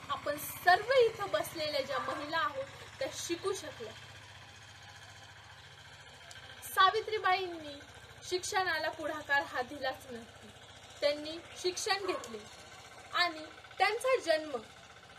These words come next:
तीन जानेवारी हा बालिका दिन म्हणून साजरा केला जातो.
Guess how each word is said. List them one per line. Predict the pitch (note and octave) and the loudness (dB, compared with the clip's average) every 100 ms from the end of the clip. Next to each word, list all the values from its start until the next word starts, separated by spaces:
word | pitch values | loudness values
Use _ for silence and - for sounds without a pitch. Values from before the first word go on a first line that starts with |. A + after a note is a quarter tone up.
| - - - - - | -20 -20 -20 -6 2
तीन | C5 D#5 C#5 | 4 4 4
जानेवारी | F#4 D4 C#4+ C4+ B3 A#3 A#3+ | 4 4 4 2 2 0 -4
हा | - - D4 C4+ | -6 -2 0 2
बालिका | A3+ - C#4 D#4 F#4+ G4 F4+ | 0 4 6 6 4 4 2
दिन | D#4+ E4+ | 2 -4
म्हणून | E4+ B3 B3 | -4 -4 -6
साजरा | B3+ - C#4 C4 C4+ C4+ | -8 -2 2 2 0 -2
केला | C4+ A#3+ A#3 | 0 -2 -2
जातो. | A#3 A3+ - | -6 -8 -12